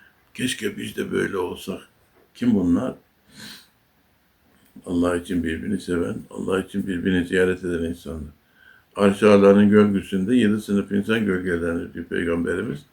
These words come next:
Bunlardan bir tanesi de Allah için bir araya gelen, Allah için daha, Allah için birbirlerini sevenler.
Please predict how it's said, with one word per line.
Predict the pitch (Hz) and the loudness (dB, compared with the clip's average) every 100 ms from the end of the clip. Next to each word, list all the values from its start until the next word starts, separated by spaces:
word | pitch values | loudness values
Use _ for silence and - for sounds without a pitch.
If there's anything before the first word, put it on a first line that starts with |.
| _ - _ - | _ -20 _ -4
Bunlardan | 98 95 90 95 98 | 2 2 2 0 -4
bir | 110 - | -6 -8
tanesi | 92 90 85 - | -6 -6 -8 -8
de | 127 131 - _ _ _ - | -6 -6 -6 _ _ _ -8
Allah | 95 92 95 92 | -4 2 4 2
için | 85 - 127 98 | -2 -4 -2 -2
bir | 101 | -2
araya | 90 85 87 | -2 -2 -2
gelen, | - - 57 57 | -2 -4 -6 -6
Allah | - 50 101 | -6 -4 -4
için | 101 - 50 50 | -4 -8 -8 -6
daha, | 50 50 - - - _ _ - | -6 -8 -12 -20 -20 _ _ -8
Allah | 117 120 113 | -2 4 4
için | 104 104 101 | 2 -2 -4
birbirlerini | 90 - - 90 98 | -4 -4 -4 -4 -4
sevenler. | - - - - - | -6 -6 -6 -6 -10